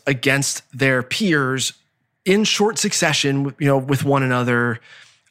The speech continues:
I'm taking B P. I'm the kid from, the catcher from Puerto Rico, taking B P. And now here's the college catcher from Missouri taking B P. Like, check us out back to back. It's just a unique environment to be able to do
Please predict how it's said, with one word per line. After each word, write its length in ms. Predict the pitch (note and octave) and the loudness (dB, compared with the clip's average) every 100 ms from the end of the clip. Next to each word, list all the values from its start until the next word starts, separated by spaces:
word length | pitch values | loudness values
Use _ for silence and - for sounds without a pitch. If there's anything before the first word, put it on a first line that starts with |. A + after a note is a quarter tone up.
| - | 0
I'm 140 | E3+ | 2
taking 300 | E3+ F3+ E3+ | 2 0 0
B 160 | D#3 E3 | 0 -2
P. 200 | - E3 | 0 2
I'm 100 | D3 | 2
the 60 | |
kid 200 | C3 A#3+ G#3 | 0 0 2
from, 180 | A#3 - - | 0 -2 -10
the 100 | F3 | -4
catcher 320 | A3+ B3+ C4 | 0 0 0
from 140 | A#3+ | 0
Puerto 260 | - A3+ G3 | 2 2 2
Rico, 600 | F3 F3+ B2 A#2 A#2+ A#2+ - - - _ _ | 0 -2 0 0 0 -2 -10 -20 -20 _ _
taking 320 | - F#3+ G#3+ G3+ | 0 2 2 2
B 160 | G#3+ | 0
P. 500 | - - C3+ C3 C3 - - - - | 0 2 2 2 0 -2 -16 -10 2
And 120 | C#3+ | 4
now 160 | C#3 C3 | 4 2
here's 400 | - C4+ B3+ G3+ | 0 2 2 0
the 60 | |
college 420 | - F#3+ F#3 E3 | 0 2 2 0
catcher 400 | - C#3+ C3+ C3+ | 0 -2 0 -2
from 280 | B2+ - C3 | -2 0 0
Missouri 760 | B2+ A2+ D#3 C#3+ A2 G#2+ A2 A2 - - _ | 0 0 2 0 -2 -4 -6 -8 -16 -20 _
taking 320 | - D#3+ D#3 | -2 0 2
B 140 | C#3 C#3+ | 0 0
P. 320 | - A#2 G2+ | 0 -2 -2
Like, 440 | G2+ G#2 G2+ - - - - - _ _ | -2 -2 -4 -10 -14 -20 -20 -20 _ _
check 280 | - G3 F#3+ | 0 0 2
us 140 | G3 | 0
out 240 | E3+ D3 C#3+ | 0 0 0
back 220 | C#3+ B2+ | -2 -2
to 100 | - | -2
back. 360 | B2+ A#2+ A#2 - | 0 0 -2 -4
It's 140 | E3 - | -4 -2
just 180 | G#3 | 0
a 40 | C4 | 2
unique 440 | G3 F3+ D3+ E3 | 2 4 4 4
environment 540 | D#3 B2 C3 D#3 B2 A2 | 2 4 2 2 -2 -6
to 80 | |
be 160 | G#2+ B2+ | -4 -2
able 160 | B2 A2+ | 0 -4
to 160 | - | -8
do 680 | G#2+ - B2 B2 A#2+ A2+ | -8 0 2 4 2 0